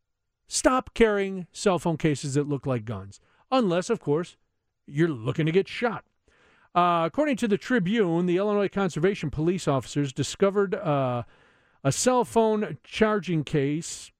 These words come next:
during a traffic stop at the Illinois Beach State Park in Zion.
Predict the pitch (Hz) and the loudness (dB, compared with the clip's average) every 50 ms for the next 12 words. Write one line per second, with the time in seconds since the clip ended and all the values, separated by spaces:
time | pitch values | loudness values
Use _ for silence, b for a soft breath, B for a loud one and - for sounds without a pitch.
0 | _ _ _ _ _ - 156 131 175 180 190 185 180 160 151 - - - 233 247 | _ _ _ _ _ -10 -4 0 0 2 2 2 0 0 0 -2 -2 0 0 2
1 | 220 - 185 - - - 180 135 107 90 - - - 135 - 160 160 185 196 190 | 2 0 -2 -2 -2 0 0 0 0 -2 -6 -8 -6 -2 0 0 0 0 0 -2
2 | 180 190 185 151 127 160 175 - - - - 160 165 - - 123 117 117 - - | 0 0 0 0 -2 -4 -4 -6 -6 -4 -2 -2 -2 -4 -8 -12 -12 -10 -8 -6
3 | 180 156 147 139 190 214 220 214 180 139 127 | -6 -4 -4 -2 -2 -2 0 0 0 0 0